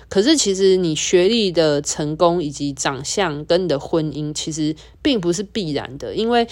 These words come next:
也有很多人他可能没有读过很多的书，可是他却可以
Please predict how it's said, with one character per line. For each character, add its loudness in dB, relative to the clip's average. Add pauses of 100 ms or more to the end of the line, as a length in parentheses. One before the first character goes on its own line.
(300)
也 6
有 6
很 -2
多 4
人 2
他 -2 (180)
可 -4
能 -2 (260)
没 0
有 2
读 -2
过 4
很 -4
多 0
的 -6
书， -6
可 -6
是 2
他 0 (560)
却 4
可 -2
以 -4